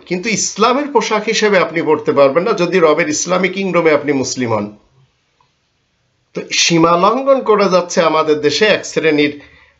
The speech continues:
ধর্মের বক্তা হুজুরেরা। এখন এগুলিকে যদি আপনি মনে করেন যে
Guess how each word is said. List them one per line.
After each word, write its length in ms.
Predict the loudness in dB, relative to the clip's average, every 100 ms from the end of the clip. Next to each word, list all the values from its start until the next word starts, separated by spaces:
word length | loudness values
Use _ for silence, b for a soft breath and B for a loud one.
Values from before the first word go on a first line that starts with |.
| -10
ধর্মের 460 | 0 2 4 2 2
বক্তা 380 | 0 0 0 0
হুজুরেরা। 680 | 0 -2 0 2 0 -4 -14 _ _ _ _ -20 _ _ -20 _ _ -20 _ -20 -20 _ _ -12 -4
এখন 360 | -4 -2 -4
এগুলিকে 600 | -2 -4 0 0 0 0
যদি 260 | 0 2 2
আপনি 280 | 0 -2 2
মনে 240 | 2 2
করেন 340 | 0 0 0 0
যে 360 | 0 0 -2